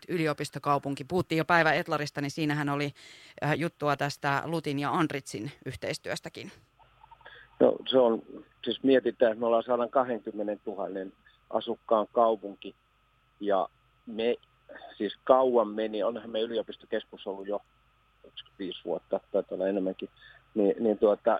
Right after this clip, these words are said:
Speaker 2: se merkitys on iso elinkeinoelämälle. Ja taas siis menestyvät kaupungit ovat yliopistokaupunkeja. Se on niinku semmoinen perusfakta, ei siinä ole mitään eroa. Mut se, että nyt kun ollaan aidosti, mä olin palkintoa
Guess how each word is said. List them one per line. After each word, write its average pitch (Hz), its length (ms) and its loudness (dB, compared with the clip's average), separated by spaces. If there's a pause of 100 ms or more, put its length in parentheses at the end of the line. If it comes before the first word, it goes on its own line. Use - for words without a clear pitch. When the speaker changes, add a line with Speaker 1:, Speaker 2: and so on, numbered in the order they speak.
(120)
Speaker 2:
se 139 100 0
merkitys 131 560 -4
on 110 80 -2
iso 117 260 -4
elinkeinoelämälle. 98 1040 -4 (280)
Ja 120 100 2
taas 120 360 2
siis 120 160 -10 (280)
menestyvät 143 640 -4
kaupungit 113 480 -2 (100)
ovat 107 320 -2
yliopistokaupunkeja. 95 1120 -8
Se 101 100 -6
on 92 100 -2
niinku 113 180 -10
semmoinen 104 400 0 (120)
perusfakta, - 720 0
ei - 80 -4
siinä 85 180 -10
ole - 60 -8
mitään - 300 -2 (480)
eroa. 104 280 4
Mut 117 200 -6
se, 156 160 4
että 120 260 -4 (400)
nyt 139 220 -2
kun 123 100 2
ollaan 113 340 2 (120)
aidosti, 123 560 -4 (180)
mä 123 120 -4
olin 117 260 -2 (880)
palkintoa 117 540 0